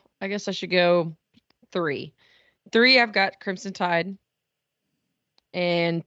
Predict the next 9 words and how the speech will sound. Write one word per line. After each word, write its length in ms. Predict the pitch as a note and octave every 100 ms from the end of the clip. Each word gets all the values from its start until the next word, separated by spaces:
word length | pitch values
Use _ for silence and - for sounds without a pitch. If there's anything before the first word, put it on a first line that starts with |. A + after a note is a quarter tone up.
| -
two, 560 | - A#3 B3 C4+ C#4 -
I 180 | G3 F#3+
also 320 | F#3+ A3 G#3+
have 200 | G#3 F3+
The 80 | F3
Replacements 580 | E3+ - E3 - F3 -
'cause 240 | - E3
it 100 | F3
is 280 | E3+ D#3 -